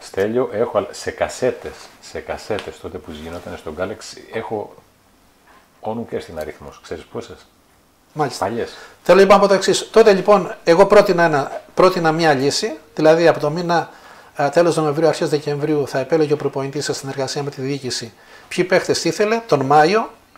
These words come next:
Speaker 2: να πάνε να παρουσιαστούν, με στόχο να βγάλουν τη βασική εκπαίδευση,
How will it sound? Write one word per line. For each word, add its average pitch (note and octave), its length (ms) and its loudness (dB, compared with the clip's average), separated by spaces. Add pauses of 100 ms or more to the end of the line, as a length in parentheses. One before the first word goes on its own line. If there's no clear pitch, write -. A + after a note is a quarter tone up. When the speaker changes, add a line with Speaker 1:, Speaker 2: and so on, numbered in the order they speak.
(800)
Speaker 2:
να C#3 120 -2
πάνε E3+ 220 2
να D#3 60 2
παρουσιαστούν, C3+ 560 -4 (720)
με D#3 120 -2
στόχο G#3+ 640 2 (460)
να D#3 520 2 (200)
βγάλουν F3+ 520 2
τη - 80 -4
βασική D3+ 380 0
εκπαίδευση, C#3 640 -2